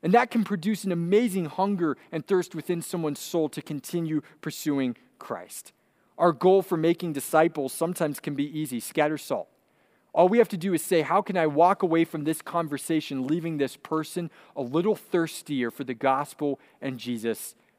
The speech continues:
than I found them?" So those are four principles for how we can be salt and light in our culture. We need to pray persistently. We need to build bridges.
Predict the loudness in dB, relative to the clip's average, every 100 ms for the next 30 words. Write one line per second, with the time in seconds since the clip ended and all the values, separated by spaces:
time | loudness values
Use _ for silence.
0 | _ -8 -6 -6 -8 -8 -12 -18 _ _
1 | _ _ _ _ 2 4 4 2 4 4
2 | 4 0 0 -2 -4 -2 -2 2 2 2
3 | -4 -6 -2 2 2 4 0 2 -2 -4
4 | -6 -6 -12 -14 _ _ _ _ -4 0
5 | 2 0 -8 -4 -2 -2 -8 -14 -14 -10
6 | -10 -8 -10 -12 _ _ _ _ -4 -2
7 | -2 2 2 2 0 -4 -2 -8 -10 -14
8 | -20